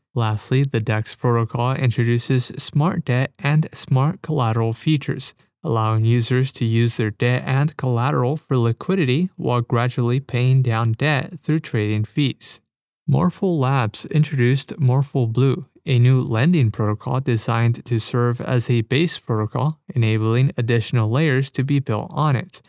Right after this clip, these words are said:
The protocol isolates lending markets, allowing for higher collateralization factors and improved interest rates. Morphle Blue is set to operate with minimized governance.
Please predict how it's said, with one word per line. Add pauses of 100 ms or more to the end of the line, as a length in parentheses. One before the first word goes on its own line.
(240)
The
protocol
isolates
lending
markets,
allowing
for
higher
collateralization
factors
and
improved
interest
rates. (180)
Morphle
Blue
is
set
to
operate
with
minimized
governance.